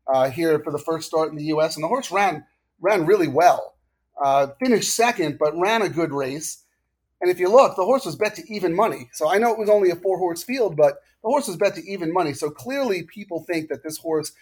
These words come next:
has tremendous ability. Uh, I think it was a very useful race. I'm willing to pay today to see if this guy can move forward. Um, I don't like that he loses Hernandez, but, um, I, you know, I'm not mad about Hector Berrios either. I think he's a very, very good under the radar jockey.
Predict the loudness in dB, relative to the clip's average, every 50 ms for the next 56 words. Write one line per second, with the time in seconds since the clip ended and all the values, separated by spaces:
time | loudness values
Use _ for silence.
0 | _ _ _ 0 0 0 0 -2 -8 -8 -6 -6 -2 0 0 2 2 0 -2 -2
1 | -4 0 0 2 2 2 2 0 0 -4 -4 -8 -12 _ _ _ _ _ -4 -2
2 | -2 0 0 -2 -2 -2 -4 -4 -4 -4 -4 -4 -2 0 2 4 4 4 2 2
3 | -2 -6 -8 -8 -6 -4 -4 -4 0 0 0 2 2 0 -2 -2 -4 -6 -8 _
4 | _ _ _ _ _ 2 4 4 6 6 6 4 4 4 4 2 0 -2 -4 -4
5 | -2 -2 -2 -2 -2 0 0 0 0 0 -2 -4 -6 -6 -6 -6 -6 -6 -8 -10
6 | -8 -4 0 2 2 2 0 -4 -6 -6 -6 -6 -8 -8 -4 -2 0 2 2 2
7 | 0 0 -2 -4 -10 _ _ _ _ _ _ -6 -4 -4 -2 -4 -2 0 2 2
8 | 2 4 4 4 4 4 0 -4 -2 -2 -2 0 -2 -2 -2 -4 -6 -6 -6 -6
9 | -4 0 0 0 0 2 2 2 2 2 0 -2 2 4 4 4 2 0 -8 _
10 | -6 -4 -2 -2 -2 -4 -6 -8 -8 -8 -6 -4 -4 -4 -2 -2 -2 -2 -2 -2
11 | -2 -2 -2 -2 0 0 0 0 -2 -4 -6 -8 -10 -6 -4 -4 -2 -2 -4 -4
12 | -6 -8 -8 -10 -8 -6 -4 -4 -4 -6 -8 -12 -14 -14 -16 -16 -14 -16 -18 _
13 | _ _ _ _ _ -4 -2 -2 -2 -2 -2 -2 -2 -2 -2 -4 -4 -4 -4 -4
14 | -4 -6 -6 -6 -6 -4 -4 -2 -2 -2 -4 -4 -4 -4 -4 -4 -6 -10 -16 -16